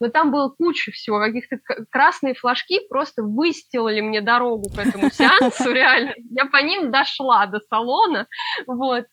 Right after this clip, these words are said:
Ну, короче, потом он говорит, «Можно я приду со своей новой девчонкой?» А я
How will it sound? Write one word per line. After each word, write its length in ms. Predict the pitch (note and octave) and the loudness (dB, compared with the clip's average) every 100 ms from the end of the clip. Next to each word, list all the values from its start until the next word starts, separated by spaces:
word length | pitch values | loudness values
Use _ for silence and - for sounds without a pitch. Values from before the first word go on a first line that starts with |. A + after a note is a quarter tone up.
| _ _ _ _ | _ _ _ _
Ну, 160 | C4 C#4+ | -6 -2
короче, 460 | C#4 D#4 - C4+ - _ - | 2 2 2 -4 -4 _ -4
потом 260 | C4 C4 E4 | -2 0 0
он 140 | E4+ | 0
говорит, 400 | C#4+ C#4+ C#4+ A#3+ _ | 0 0 0 -2 _
«Можно 340 | A3+ C#4+ G#4 D4+ | -4 -2 -2 -2
я 160 | C4+ | -4
приду 420 | B3+ A#3 G#3+ F4 A#4 | -4 -6 -4 -4 -4
со 120 | B3 | -8
своей 420 | - A#3 B3+ D#4+ | -4 -2 0 -2
новой 380 | C4+ C4 C4+ A#3 | -2 -2 -4 -8
девчонкой?» 760 | B3 - - A3+ G3+ G#3 - - _ _ _ _ - - | -10 -12 -6 -4 -4 -8 -18 -20 _ _ _ _ -18 -2
А 80 | A3+ | 0
я 220 | A3+ C4 | 2 4